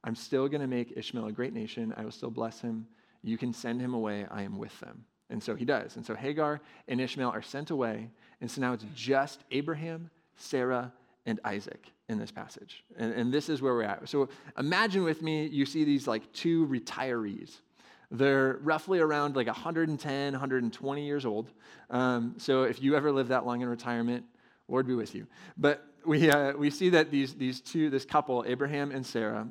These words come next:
these retirees with their son, they're finally living in the fruits of the faithfulness that they've walked in.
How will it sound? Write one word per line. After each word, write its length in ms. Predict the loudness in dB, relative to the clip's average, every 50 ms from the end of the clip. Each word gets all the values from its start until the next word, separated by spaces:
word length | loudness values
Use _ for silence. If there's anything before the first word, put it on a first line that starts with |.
| -8
these 220 | -4 -2 0 0 0
retirees 540 | 0 -2 0 0 0 0 2 0 0 -2 0
with 260 | 0 0 -2 0 0
their 160 | 0 0 0
son, 440 | 0 -4 -4 -4 -4 -2 -4 -6 -6 -6
they're 140 | -6 -8
finally 420 | -8 -8 -12 -12 -12 -10 -8 -4 0
living 320 | 2 2 2 2 0 0
in 100 | 0 0
the 80 | 0 -2
fruits 560 | -4 -6 0 2 2 2 2 -2 -14 -18 -20 _ -20 -20 -20 -14 -4
of 200 | -2 -2 -2 0
the 100 | -2 -6
faithfulness 640 | -6 -4 -6 -6 -6 -4 -6 -6 -4 -4 -6 -8 -8
that 80 | -6
they've 180 | -4 -4 -4 -4
walked 280 | -6 -6 -6 -10 -12 -16
in. 200 | -16 -16 -16